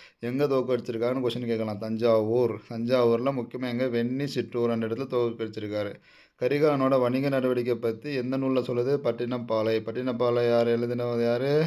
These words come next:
பட்டினப்பாலை எழுதினவர் யாரு? சொல்லுங்க, பட்டினப்பாலை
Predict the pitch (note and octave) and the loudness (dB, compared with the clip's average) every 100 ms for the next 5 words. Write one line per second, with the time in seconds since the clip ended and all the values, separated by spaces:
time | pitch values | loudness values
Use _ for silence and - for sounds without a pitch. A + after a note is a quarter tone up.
0 | D#3 - _ _ _ _ _ _ C3+ C#3 | -2 -10 _ _ _ _ _ _ -6 -2
1 | C#3 C3 C3 B2+ C3 C3 C3 C3+ D3 F3+ | 0 2 4 4 2 0 2 4 4 2
2 | F#3 - - _ _ _ _ _ _ _ | 0 -6 -20 _ _ _ _ _ _ _
3 | _ _ _ _ _ _ _ _ _ _ | _ _ _ _ _ _ _ _ _ _
4 | _ _ - B2 B2+ G#2+ G#2+ - A2+ C3 | _ _ -10 -6 -4 -4 -6 -10 -6 -2
5 | B2+ A2+ A2+ | -2 0 0